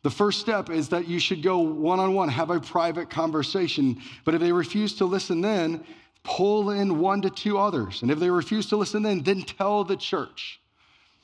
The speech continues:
And I wanna make this clear. When we're in Matthew eighteen here, what we're talking about here, the, the issue is not sin,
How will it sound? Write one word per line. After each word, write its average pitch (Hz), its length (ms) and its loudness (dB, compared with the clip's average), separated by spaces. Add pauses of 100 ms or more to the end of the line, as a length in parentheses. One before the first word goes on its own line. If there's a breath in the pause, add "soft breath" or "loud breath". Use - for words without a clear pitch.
(180 soft breath)
And 170 120 4
I - 20 6
wanna 214 180 2
make 240 220 -2
this 170 160 -2
clear. 208 340 0
When 160 220 0
we're 202 200 0
in 185 260 0
Matthew 170 340 0
eighteen 165 320 -2
here, 156 180 0
what 170 200 2
we're 175 100 0
talking 202 420 -4
about 170 200 0
here, 156 260 0
the, 156 200 -2
the 165 200 -4
issue 233 360 0
is 143 140 0
not 175 320 0
sin, 104 480 -6